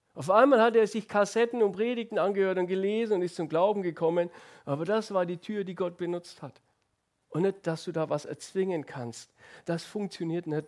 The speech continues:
Paulus macht klar, Gott öffnet Türen. Gott schafft Gelegenheiten. Deswegen bete,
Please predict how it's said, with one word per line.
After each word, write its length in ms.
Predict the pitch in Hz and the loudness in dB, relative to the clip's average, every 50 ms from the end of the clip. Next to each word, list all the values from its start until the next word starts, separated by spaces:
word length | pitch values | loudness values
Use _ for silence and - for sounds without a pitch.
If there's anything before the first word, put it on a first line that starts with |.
| _ _ _ | _ _ _
Paulus 400 | - 170 233 277 302 285 226 - | 6 8 8 8 8 6 2 6
macht 260 | 226 220 196 196 - | 6 6 6 6 0
klar, 260 | - 196 190 190 185 | 0 2 4 4 4
Gott 320 | 175 160 202 247 269 269 - | 4 4 6 6 6 6 4
öffnet 480 | - 220 208 202 - 202 180 165 - | 0 0 0 0 0 -2 -2 -2 -4
Türen. 300 | - - 175 160 147 143 - - - - - _ _ | -4 -4 0 0 0 -2 -4 -10 -20 -20 -20 _ _
Gott 380 | - 220 226 240 254 247 254 - | 0 2 4 4 4 2 0 -6
schafft 480 | - - 190 190 214 220 - - _ | -6 0 2 2 2 2 0 -6 _
Gelegenheiten. 680 | - 196 202 226 226 202 196 170 151 151 143 139 151 151 | -6 -4 -2 -2 -2 0 -2 -2 0 0 0 0 4 6
Deswegen 600 | 220 247 247 - 240 247 247 247 233 247 226 - - - - - - | 6 6 6 4 0 -2 0 0 0 -2 -4 -4 -8 -16 -20 -18 -4
bete, 580 | - 143 202 247 277 269 - 269 285 277 269 | 4 4 6 6 4 2 2 2 2 2 2